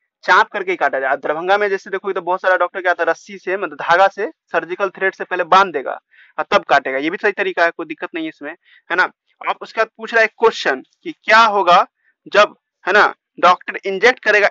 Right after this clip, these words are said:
इंड्यूस delivery, मतलब कोई माँ चाह रही कि हम सातवें महीने बच्चे को delivery करा ले, या कोई माँ चाह रही कि नौ महीना हो गया लेकिन बच्चा deliver नहीं हो रहा, तो क्या करेगा doctor? मतलब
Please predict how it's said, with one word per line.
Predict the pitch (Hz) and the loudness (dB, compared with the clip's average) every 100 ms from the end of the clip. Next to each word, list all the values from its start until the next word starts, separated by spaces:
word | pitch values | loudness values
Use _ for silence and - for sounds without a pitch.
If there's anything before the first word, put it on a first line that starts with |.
| 180 | 0
इंड्यूस | 185 208 202 156 | -2 -2 -4 -4
delivery, | 147 123 127 127 | -6 -6 -12 -8
मतलब | 147 180 180 _ _ 151 - | -4 -2 -4 _ _ _ -4
कोई | 185 165 | -2 0
माँ | 165 196 | 2 4
चाह | 202 190 | 4 2
रही | 196 | 2
कि | 196 | 0
हम | 190 | -2
सातवें | 175 180 202 | -2 -4 -2
महीने | 202 196 | 0 0
बच्चे | 180 180 180 | 0 -2 -6
को | |
delivery | 165 160 151 147 | -6 -6 -6 -4
करा | 135 120 | 0 0
ले, | 117 - _ - _ - | -4 -12 _ -20 _ -2
या | |
कोई | 170 190 | 0 4
माँ | 196 | 4
चाह | 202 | 4
रही | 202 | 0
कि | 202 | -2
नौ | 196 202 | 2 2
महीना | 202 202 | 4 2
हो | 185 208 | 2 0
गया | 196 | 2
लेकिन | 185 175 | 0 0
बच्चा | 175 190 | 0 -4
deliver | 170 175 180 | -2 0 0
नहीं | 180 | 0
हो | 156 | 0
रहा, | 135 | -2
तो | 147 | -4
क्या | - 180 | -2 -2
करेगा | 170 147 | 0 -2
doctor? | 135 127 - 120 | -2 -4 -8 -8
मतलब | 147 523 | 0 0